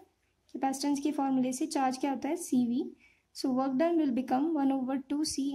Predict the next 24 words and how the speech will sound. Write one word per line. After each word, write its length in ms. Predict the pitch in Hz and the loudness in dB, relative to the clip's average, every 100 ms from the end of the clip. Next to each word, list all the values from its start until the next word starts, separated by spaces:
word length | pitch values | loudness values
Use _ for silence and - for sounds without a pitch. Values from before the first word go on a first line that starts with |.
| 254 | 2
into 360 | 247 277 370 - _ _ - | 2 -2 -4 -8 _ _ -12
सीवी 480 | - - 254 240 233 | -6 0 2 2 -2
का 320 | 269 370 - _ _ | -4 -4 -8 _ _
square। 560 | - - 311 330 330 - _ _ _ _ _ _ 269 | -18 0 2 2 -2 -14 _ _ _ _ _ _ -10
इसको 240 | - 285 | -2 0
अगर 180 | 285 285 | 2 2
आप 160 | 277 | 2
open 300 | 277 262 339 | 0 0 2
करोगे, 480 | 320 285 247 247 294 | 4 2 2 2 2
one 200 | 277 269 | 2 2
over 200 | 269 277 | 2 0
two 260 | 277 294 320 | 0 0 0
C 300 | - 277 277 262 | 0 -2 0 2
into 320 | 254 262 370 - _ _ _ - | 2 0 -6 -12 _ _ _ -12
C 280 | - 277 294 | -4 0 0
square 400 | - 311 311 277 | 0 0 2 2
V 140 | 302 302 | 0 0
square, 300 | - 359 370 - _ _ _ _ _ 269 | 2 2 2 -6 _ _ _ _ _ -4
therefore 460 | 269 - 311 285 | -4 0 0 2
work 200 | 277 262 | 2 0
done 200 | 320 330 | 2 2
क्या 120 | 320 302 | 2 2
हो 80 | |
गया? 260 | 269 294 403 | 2 0 -4